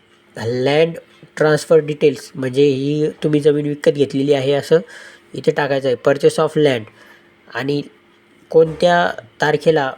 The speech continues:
तारखेपासून आपण ही शेतजमीन करतोय ते शेतजमिनीचं तारीख तुम्हाला या ठिकाणी टाकून घ्यायची आहे. कोणती तारीख टाकली तरी चालेल आणि त्यानंतर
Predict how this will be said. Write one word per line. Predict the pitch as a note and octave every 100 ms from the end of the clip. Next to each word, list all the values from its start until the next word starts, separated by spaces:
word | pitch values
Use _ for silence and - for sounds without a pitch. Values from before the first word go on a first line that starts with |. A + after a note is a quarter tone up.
| _ -
तारखेपासून | D#3 D#3 D#3+ D#3+ - C#3
आपण | C3 - D#3+ D#3+ - _ _ -
ही | B2 D3+
शेतजमीन | D3+ D#3 C#3+ D3+ D3 D#3
करतोय | D#3+ - D3+ D#3 B2+ - - - _ _ _ -
ते |
शेतजमिनीचं | D3 D#3+ D3 D#3 D3+ D3+ D3 E3 D3+ D3 -
तारीख | D3 D3
तुम्हाला | E3 D3+ C#3+
या |
ठिकाणी | D3 C#3 C3+ C#3+
टाकून | C#3+ C#3+ D3+
घ्यायची | B2+ A2+
आहे. | A#2+ G#2+
कोणती | - D3 C#3+ D#3+
तारीख | D3+ D3
टाकली | D3 C3+ D3 D3+
तरी | D3+
चालेल | C#3+ B2 A2+ A#2+ - - - - _ _ _
आणि | - C#3
त्यानंतर | D3+ D3+ D3+ D3+ D3 C#3+